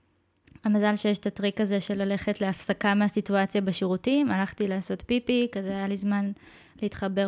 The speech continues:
פנימה לעצמי באמפתיה, להבין מה אני עוברת, מה אני מרגישה. שמתי לב שאני בתכלס כזה די בודדה באותו, באותה הסיטואציה, שנורא רציתי קרבה וחברות והקשבה, ושבעצם זה מה שעומד שם מתחת ל-,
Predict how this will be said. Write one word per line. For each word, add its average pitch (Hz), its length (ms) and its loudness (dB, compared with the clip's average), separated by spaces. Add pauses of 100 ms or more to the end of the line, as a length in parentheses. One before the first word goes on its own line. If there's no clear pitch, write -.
פנימה 226 320 2
לעצמי 202 340 0
באמפתיה, 214 640 2
להבין 196 300 0
מה 202 120 0
אני 196 140 2
עוברת, 208 540 2
מה 196 80 2
אני 196 100 2
מרגישה. 196 520 0 (640)
שמתי 202 220 0
לב 196 120 2
שאני 190 240 0
בתכלס 190 580 -2
כזה 185 420 2 (300)
די 196 280 2
בודדה 190 580 2 (260)
באותו, 240 320 2 (220)
באותה 240 260 0
הסיטואציה, 240 680 0
שנורא 202 480 0
רציתי 220 380 -2
קרבה 208 640 0
וחברות 196 720 -2
והקשבה, 196 540 0 (1040)
ושבעצם 208 580 0
זה 294 220 2
מה 220 120 2
שעומד 196 380 0
שם 196 120 2
מתחת 190 540 0
ל-, 190 200 0